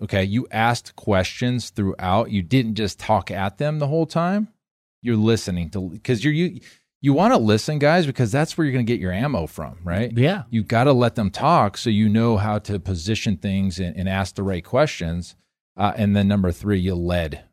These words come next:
Speaker 1: the whole thing. You don't let them lead it. So we talked about that in the beginning. But those three qualities or those three kind of aspects, you have to have those things. Mindset, asking the right questions, frickin' listen and lead the, lead the presentation.
Speaker 2: And ask for the sale.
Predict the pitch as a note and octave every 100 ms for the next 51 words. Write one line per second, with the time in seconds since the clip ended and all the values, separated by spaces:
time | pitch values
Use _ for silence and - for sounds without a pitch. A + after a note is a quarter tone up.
0 | - F2+ F2+ E2 - E2 C#2 - F#2 F#2+
1 | G2+ F2 - F#2+ F2 D#2+ D2+ D2 - F2
2 | E2 G2 - F2+ E2+ F2 D#2 E2+ F#2 G2+
3 | A#2+ - _ _ - F2 G2+ A#2+ B2 C3
4 | C#3+ - A2+ G#2+ B2 C#3 A#2+ F2 G2+ F#2
5 | - A#2 A2+ B2 G#2+ E2+ F#2+ G#2+ - B2+
6 | - A2 G2+ E2+ B2+ A#2+ - G2 A#2+ F#3+
7 | B2+ F2 D2+ F2 D2+ - F#2 A#2+ - D#3
8 | D3 - _ _ _ G#2+ A2 - C3+ B2+
9 | B2 - A#2+ G#2+ B2+ - _ _ - A2+
10 | A2+ G#2+ G2 G2 F#2 C3 C3 - G2 F#2
11 | G#2 F#2 F2 D#2+ G#2+ F#2+ G#2+ F#2 F#2 G2
12 | E2+ E2+ F#2+ F2+ - C3 C3+ B2+ - -
13 | A#2 G#2+ A#2+ A2 G2 F2